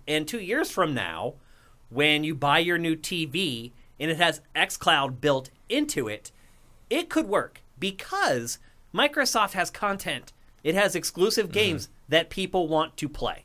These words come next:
Speaker 2: As long as
Speaker 1: And
Speaker 2: you didn't buy a Sony T V.
Speaker 1: <laughs> Right. Touche. So there's incentive for people to try xCloud or to play xCloud because there's games on there that you're not gonna be able to get if you already own a Nintendo console or a
Speaker 2: Mm-hmm.
Speaker 1: PlayStation console or if you just don't wanna buy a console at all.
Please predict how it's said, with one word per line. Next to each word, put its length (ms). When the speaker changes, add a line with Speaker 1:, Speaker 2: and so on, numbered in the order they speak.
Speaker 2:
As 40
long 120
as 60
Speaker 1:
And 60
Speaker 2:
you 60
didn't 120
buy 120
a 60
Sony 300
T 160
V. 240
Speaker 1:
<laughs> 20
Right. 680
Touche. 220
So 160
there's 160
incentive 440
for 80
people 280
to 120
try 260
xCloud 480
or 60
to 160
play 500
xCloud 480
because 300
there's 120
games 240
on 140
there 160
that 140
you're 100
not 160
gonna 80
be 80
able 120
to 60
get 240
if 140
you 80
already 240
own 160
a 60
Nintendo 520
console 560
or 200
a 40
Speaker 2:
Mm-hmm. 120
Speaker 1:
PlayStation 500
console 560
or 120
if 80
you 40
just 120
don't 100
wanna 140
buy 160
a 40
console 380
at 60
all. 320